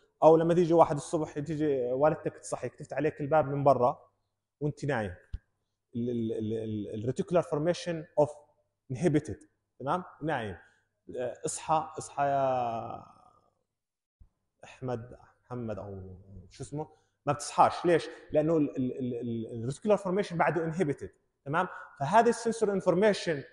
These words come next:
الصوت اللي قاعد بيقول لك قوم او كذا وعليك دوام، مش، مش معطيه اهتمام، البرين تاعك مش معطيه اهتمام،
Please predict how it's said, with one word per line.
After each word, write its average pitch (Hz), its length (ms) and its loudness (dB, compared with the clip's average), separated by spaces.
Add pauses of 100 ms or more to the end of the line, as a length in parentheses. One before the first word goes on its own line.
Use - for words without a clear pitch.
(380)
الصوت - 400 6
اللي 127 160 -2
قاعد 147 200 0
بيقول 165 200 -2
لك - 220 0
قوم 165 280 4
او 123 120 -2
كذا 156 340 4
وعليك 139 340 0
دوام، 160 400 4 (880)
مش، - 220 -14
مش - 120 -12
معطيه 170 300 4
اهتمام، 147 400 0
البرين 175 400 4
تاعك 165 340 2
مش 151 160 -6
معطيه 160 240 0
اهتمام، 139 420 -6